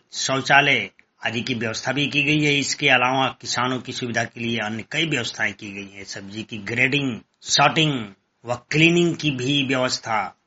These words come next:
सब्जी मंडी में किसानों के द्व-, द्वारा लाई गई सब्जियों के grading, sorting, कर-, cleaning, cleaning की व्यवस्था की गई है। सब किसानों की सब्जी की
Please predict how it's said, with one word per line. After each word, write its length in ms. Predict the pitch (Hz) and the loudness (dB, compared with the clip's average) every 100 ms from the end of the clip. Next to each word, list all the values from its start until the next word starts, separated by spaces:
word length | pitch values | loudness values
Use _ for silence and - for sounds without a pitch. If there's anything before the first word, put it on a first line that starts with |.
| _ _ | _ _
सब्जी 320 | - 107 98 123 | -14 -12 -6 -4
मंडी 280 | 120 123 | -2 -2
में 160 | 127 123 | -2 -2
किसानों 340 | 127 123 135 | -2 -2 -2
के 140 | 120 127 | -2 -2
द्व-, 200 | 131 120 _ _ 127 | -4 -6 _ _ -2
द्वारा 180 | 135 | 2
लाई 200 | 139 127 | 4 4
गई 140 | 135 143 | 4 2
सब्जियों 460 | - 123 131 143 | 0 0 0 0
के 100 | 139 | 0
grading, 340 | 120 135 135 139 | 0 2 2 0
sorting, 380 | 135 120 143 127 | 0 0 -2 -4
कर-, 220 | 135 - | -6 -8
cleaning, 380 | - 131 139 117 - _ _ - | -4 -2 -2 -4 -8 _ _ 0
cleaning 420 | 147 151 156 131 | 2 4 2 0
की 80 | 139 | 0
व्यवस्था 640 | 131 139 - 147 139 - - | 0 0 0 0 0 -2 -8
की 140 | 170 147 | -2 2
गई 180 | 139 | 4
है। 140 | 123 110 | 2 0
सब 240 | - 127 - | -2 -4 -6
किसानों 380 | 127 123 123 131 | -4 0 0 -2
की 120 | 127 | -2
सब्जी 340 | 110 123 107 127 | -2 -2 -4 -6
की 300 | 135 117 | -4 -4